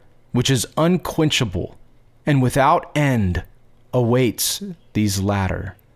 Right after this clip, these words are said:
And a certain fiery worm which does not die and which does not waste the body but continues bursting forth from the body with unending pain. No sleep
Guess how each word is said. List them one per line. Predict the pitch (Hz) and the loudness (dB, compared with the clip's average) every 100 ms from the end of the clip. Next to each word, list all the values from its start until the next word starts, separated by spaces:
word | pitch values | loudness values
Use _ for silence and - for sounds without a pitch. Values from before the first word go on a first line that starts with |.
| _ _ _ _ _ - - - | _ _ _ _ _ -20 -20 -2
And | 131 | 0
a | 123 | 2
certain | - - 165 175 180 165 | 0 0 0 2 0 0
fiery | - - 139 147 160 156 135 | -4 -2 2 4 4 4 2
worm | 113 107 123 127 107 104 | 2 0 2 2 2 2
which | 113 - - | 0 -2 0
does | 135 151 | 2 4
not | 143 147 143 131 | 2 2 0 0
die | 123 127 123 104 92 - - - - | 0 2 2 0 -2 -10 -18 -20 -6
and | 117 117 | 0 2
which | 110 - 107 | 2 0 -2
does | 117 131 - | 2 2 4
not | 117 117 117 117 | 2 2 0 0
waste | 123 127 - | 0 2 0
the | 113 | -2
body | 98 104 95 85 98 - - - - 147 | 0 0 0 -2 -6 -10 -20 -20 -6 -4
but | - | 0
continues | 147 - 156 165 165 135 | -2 0 0 2 2 2
bursting | 101 131 143 143 - 151 120 | 0 0 2 0 0 0 -2
forth | - 139 139 131 | -2 0 2 2
from | - - 139 147 | -2 -2 0 2
the | 139 | 0
body | 120 120 117 110 | 2 2 4 2
with | 98 98 - - | 0 -2 -4 -6
unending | 127 127 120 - 117 113 107 101 | -2 0 -2 -2 0 0 0 -2
pain. | 95 - 104 101 90 85 - - - - | -4 -4 -2 -2 -2 -6 -8 -16 -20 -2
No | 110 123 131 139 | 2 4 4 2
sleep | - - 127 110 104 101 | -2 -4 -2 0 0 -2